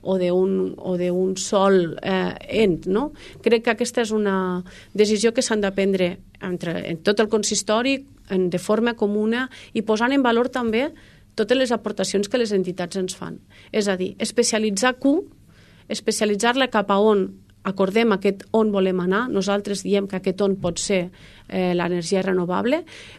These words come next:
però no perdem de vista tota la resta, tota la resta de, de, mm, de fires que es podrien fer,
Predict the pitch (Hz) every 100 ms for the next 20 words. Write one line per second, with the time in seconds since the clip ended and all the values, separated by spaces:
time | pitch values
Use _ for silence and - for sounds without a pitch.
0 | - 247 269 269 254 233 226 226 214 226
1 | 226 - 330 381 - 226 220 202 190 190
2 | 190 - 202 226 214 202 190 190 190 208
3 | 190 170 170 180 - - - - - 185
4 | 180 165 - - - - 202 190 180 175
5 | 170 165 - - - - - - 185 180
6 | - 233 220 214 220 - 196 185 185 180
7 | 185 202 202 302